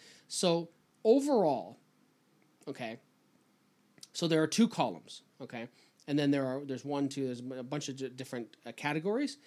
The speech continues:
and then there's two columns. So is sex, uh,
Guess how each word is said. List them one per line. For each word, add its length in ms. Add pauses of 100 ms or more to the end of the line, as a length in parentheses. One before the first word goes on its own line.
(240)
and 80
then 80
there's 120
two 140
columns. 440 (300)
So 320
is 360
sex, 460 (640)
uh, 120